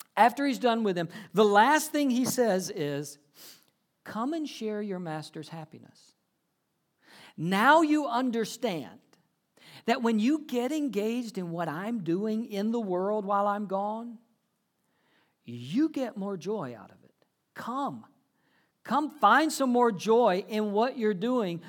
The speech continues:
because being a part of something bigger than you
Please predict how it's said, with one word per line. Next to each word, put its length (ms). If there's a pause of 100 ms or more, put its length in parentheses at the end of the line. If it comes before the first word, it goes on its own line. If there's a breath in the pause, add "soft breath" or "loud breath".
(120 loud breath)
because 360
being 380
a 60
part 400
of 100
something 480
bigger 420
than 280
you 680